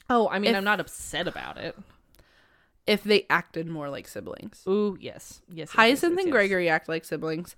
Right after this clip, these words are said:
Speaker 1: But they're
Speaker 2: I
Speaker 1: not
Speaker 2: would
Speaker 1: in
Speaker 2: say
Speaker 1: it, really.
Speaker 2: Benedict acts like siblings with all of them.
Speaker 1: I agree.
Speaker 2: But most of Benedict's storyline has nothing to do with any of them.
Speaker 1: Yep, you're right.
Speaker 2: Colin doesn't seem like he has anything to do with this family.
Speaker 1: There are a couple times when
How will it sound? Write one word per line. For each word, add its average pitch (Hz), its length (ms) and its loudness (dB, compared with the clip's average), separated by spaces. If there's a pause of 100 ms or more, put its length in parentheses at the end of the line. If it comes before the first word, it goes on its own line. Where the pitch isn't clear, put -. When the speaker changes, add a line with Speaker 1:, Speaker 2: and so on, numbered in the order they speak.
(160)
Speaker 1:
But 254 100 2
they're 311 100 4
Speaker 2:
I - 80 12
Speaker 1:
not 381 60 10
Speaker 2:
would 370 100 8
Speaker 1:
in - 40 -2
Speaker 2:
say 466 80 8
Speaker 1:
it, 180 280 6
really. 180 180 -12
Speaker 2:
Benedict 220 760 4 (160)
acts 247 340 4
like 285 160 -2
siblings 285 640 0 (100)
with 254 280 0
all 254 260 2
of 277 140 -2
them. 330 340 0 (340)
Speaker 1:
I 175 100 4
agree. 156 260 -2 (720)
Speaker 2:
But 247 200 6
most 240 280 2
of 233 120 0
Benedict's 208 560 0
storyline 185 460 -2
has 180 180 -6
nothing 175 300 -4
to - 100 -12
do 170 120 -4
with 160 120 -4
any 98 220 -8
of 67 80 -12
them. - 220 -12 (960)
Speaker 1:
Yep, - 200 -4 (140)
you're 165 140 -12
right. 160 140 -8
Speaker 2:
Colin 285 480 4 (1200)
doesn't 226 300 4
seem 269 160 4
like 233 160 2
he 220 80 2
has 190 120 2
anything 170 380 0
to 151 60 -12
do 143 140 -4
with 123 100 -8
this 120 140 -8
family. 139 180 -6
Speaker 1:
There 220 220 2
are 220 40 0
a 220 100 -4
couple 262 280 -4
times 220 360 -4
when 196 340 -4